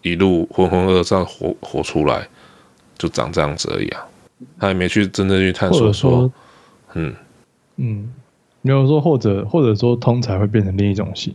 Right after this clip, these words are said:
Speaker 2: 式，他可能会去往沟通这个角色。
Speaker 1: 可是那是沟通专才啊。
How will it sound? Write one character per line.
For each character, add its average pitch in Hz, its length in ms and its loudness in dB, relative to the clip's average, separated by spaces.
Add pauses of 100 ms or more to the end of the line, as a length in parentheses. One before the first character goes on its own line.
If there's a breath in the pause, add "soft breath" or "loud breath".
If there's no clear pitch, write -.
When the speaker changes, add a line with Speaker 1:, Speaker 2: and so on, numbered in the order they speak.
Speaker 2:
式， - 180 -10
他 110 180 2
可 113 80 -6
能 92 100 -2
会 101 140 2
去 101 260 0 (580 loud breath)
往 95 280 -2 (340)
沟 120 240 2
通 110 280 2
这 107 120 2
个 95 140 0
角 - 240 -6
色。 101 220 -4
Speaker 1:
可 - 100 -2
是 107 180 2
那 98 140 4
是 98 100 2
沟 90 300 2
通 87 220 2
专 82 240 0
才 - 220 -6
啊。 - 220 -12